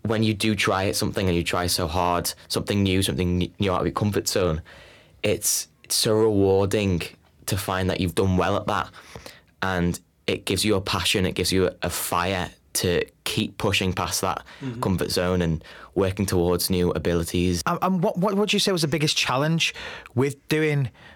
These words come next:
Speaker 3: Beauty and the Beast and, and playing, like, the, the lead role in that?
Speaker 1: Even though it's very much, like, it's very much fantasy, 'cause obviously I'm not a wild dog that lives in the castle. It's very much,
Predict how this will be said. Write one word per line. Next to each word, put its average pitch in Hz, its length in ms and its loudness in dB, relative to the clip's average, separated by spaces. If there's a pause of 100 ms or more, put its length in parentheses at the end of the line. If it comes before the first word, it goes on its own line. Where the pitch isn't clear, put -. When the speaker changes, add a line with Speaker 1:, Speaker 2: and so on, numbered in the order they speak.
(100)
Speaker 3:
Beauty 135 240 2
and 131 80 2
the 117 40 0
Beast 127 220 0
and, 127 140 0
and 123 140 0
playing, 143 280 0
like, 151 180 -2
the, 127 100 -2
the 110 140 -2
lead 113 380 2
role 110 240 2
in 139 120 2
that? 143 120 0
Speaker 1:
Even 117 280 2
though 110 160 4
it's - 160 0
very 104 260 2
much, - 260 0
like, 92 160 0
it's 95 120 -2
very 92 200 0
much - 140 -4
fantasy, 90 400 -2
'cause - 300 -2
obviously 82 500 -2 (480)
I'm 101 140 0
not 98 160 0
a - 20 2
wild 87 340 0
dog 87 200 -2
that - 120 -4
lives 82 220 0
in 82 80 -2
the 92 60 0
castle. 82 440 -2 (840)
It's 113 200 -2
very 110 260 2
much, - 580 0